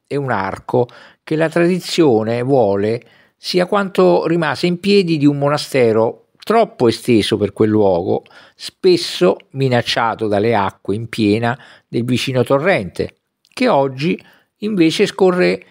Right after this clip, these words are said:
pacifico verso Casetta di Tiara, fra il Poggio Roncaccio e il Monte Frena.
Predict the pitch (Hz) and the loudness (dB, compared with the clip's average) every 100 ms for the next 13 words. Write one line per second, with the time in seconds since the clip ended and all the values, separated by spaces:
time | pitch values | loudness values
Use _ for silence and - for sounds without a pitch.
0 | _ - 202 - 131 117 - 123 143 - | _ -10 -8 -2 0 0 -2 0 0 -2
1 | _ - 139 135 - 139 120 - _ _ | _ -4 -2 -2 0 2 0 -4 _ _
2 | - 131 - 139 - - 117 113 110 107 | -6 -4 -2 -4 -6 -4 -2 -2 -4 -2
3 | 127 123 104 98 113 131 - _ _ - | 2 2 0 -2 -4 -8 -16 _ _ -6
4 | 170 165 160 202 151 120 147 185 196 226 | -4 -4 0 0 0 2 2 2 -2 -6
5 | 233 - - 196 - - 180 175 131 117 | -6 -6 -2 -2 -2 -4 -2 0 0 -2
6 | 113 135 - 104 90 95 98 | -2 -2 0 -2 -2 -6 -12